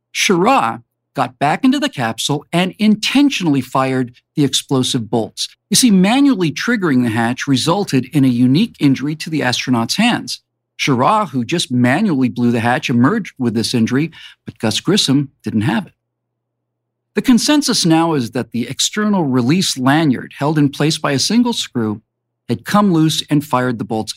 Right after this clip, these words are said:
accidentally. Whatever the cause, explosive bolts had nearly cost Grissom his life in the water.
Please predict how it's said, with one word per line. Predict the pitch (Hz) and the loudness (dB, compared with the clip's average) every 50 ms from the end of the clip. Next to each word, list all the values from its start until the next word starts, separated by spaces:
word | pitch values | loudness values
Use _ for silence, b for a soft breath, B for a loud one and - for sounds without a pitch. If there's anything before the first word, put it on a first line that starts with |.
| - | -6
accidentally. | - 113 - - - - 104 113 110 104 104 98 - 110 - _ _ _ _ _ _ _ _ _ _ _ _ _ _ _ _ _ | -6 -6 -6 -6 -6 -6 -4 -2 -2 -2 -2 -4 -6 -10 -16 _ _ _ _ _ _ _ _ _ _ _ _ _ _ _ _ _
Whatever | - 123 127 135 208 269 254 226 | -2 0 0 2 2 0 0 -2
the | 117 110 | -4 -6
cause, | 104 - - - - _ - - - - _ _ _ _ - | -8 -10 -12 -14 -14 _ -12 -12 -12 -12 _ _ _ _ -12
explosive | - - - - - 170 175 165 - - 131 110 | -8 -6 -4 -2 0 0 0 0 0 -2 -4 -2
bolts | 98 - 165 170 - - | -2 -2 -2 -2 -2 -4
had | - 117 | -2 2
nearly | 120 143 190 202 175 131 | 2 2 2 2 -2 -4
cost | - - 143 131 123 - - | -2 -2 -2 -2 -2 -2 -4
Grissom | - 156 - - 117 | -4 -4 0 0 0
his | 120 110 127 | 0 2 2
life | 127 139 151 151 156 | 0 0 0 0 0
in | - 113 | -2 -2
the | 110 | -2
water. | 104 131 165 175 147 123 123 - | -2 -2 -2 0 -2 -2 -4 -6